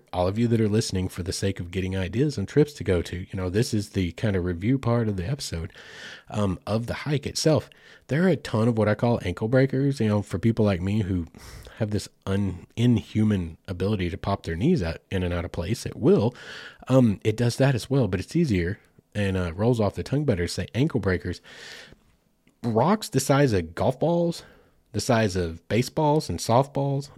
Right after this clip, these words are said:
um, that are rounded in some way, shape, or form. They may be oblong, they may be shaped like eggs, what-, eggs, whatever. They're, they're rocks,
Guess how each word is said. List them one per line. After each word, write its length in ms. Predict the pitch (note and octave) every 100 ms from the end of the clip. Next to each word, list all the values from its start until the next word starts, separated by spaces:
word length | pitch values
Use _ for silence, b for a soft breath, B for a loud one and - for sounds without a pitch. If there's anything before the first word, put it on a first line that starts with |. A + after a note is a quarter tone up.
| -
um, 380 | B2+ A2+ F2+ E2 _ _ _ _ _ _ -
that 280 | B2+ C3+ C#3
are 220 | A2+ B2 C3
rounded 480 | G2 F#2+ A#2 C3+
in 100 | A2
some 280 | E2+ A2+ A#2
way, 160 | A2 G#2+
shape, 300 | - A2 A2
or 40 |
form. 320 | G2+ - A#2 A#2
They 140 | B2
may 160 | B2 A#2+
be 180 | B2
oblong, 540 | A2 G#2 A#2+ A#2 B2 A2+
they 100 | G#2+
may 160 | B2
be 120 | A#2 A#2+
shaped 360 | - G#2 A2+
like 240 | G#2 A2 G2
eggs, 260 | A2+ A2+
what-, 300 | B2+ D3 A#2 - - -
eggs, 320 | C3 C3 -
whatever. 380 | F#3 F3 F#2 F2
They're, 240 | A#2 A2+
they're 220 | - D#3
rocks, 480 | C#3 F#3+ G3 - -